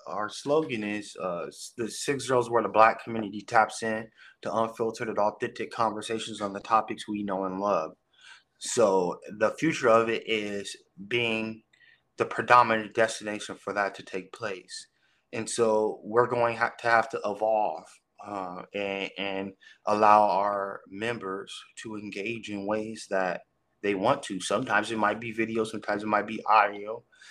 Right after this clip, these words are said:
sometimes it might be text. And, and so we're going to constantly evolve that ability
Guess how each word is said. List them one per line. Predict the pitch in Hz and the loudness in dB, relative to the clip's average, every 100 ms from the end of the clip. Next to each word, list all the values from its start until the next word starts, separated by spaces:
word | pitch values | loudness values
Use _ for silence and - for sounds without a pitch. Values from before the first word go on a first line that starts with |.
| - | -8
sometimes | - 110 107 98 | -2 6 6 6
it | 95 | 4
might | 95 | 2
be | 101 98 | 2 -4
text. | - 92 90 - - - _ - - - - | 0 0 0 -6 -12 -14 _ -20 -20 -12 0
And, | 107 101 101 101 - _ | 4 4 4 0 -8 _
and | 104 101 98 98 98 90 90 _ _ _ - | -4 -2 -2 -4 -4 -8 -10 _ _ _ -8
so | - 110 | 0 0
we're | 107 113 | 2 0
going | 120 113 110 | 2 0 0
to | - 107 101 101 _ _ _ _ | -4 -6 -6 -10 _ _ _ _
constantly | - 120 113 - 117 104 104 98 101 | 4 6 6 2 -6 -6 -8 -6 -6
evolve | 95 104 110 107 107 101 | -2 2 4 4 2 0
that | 92 85 - _ _ _ | 0 -2 -8 _ _ _
ability | 101 107 117 113 | -8 -4 -4 -4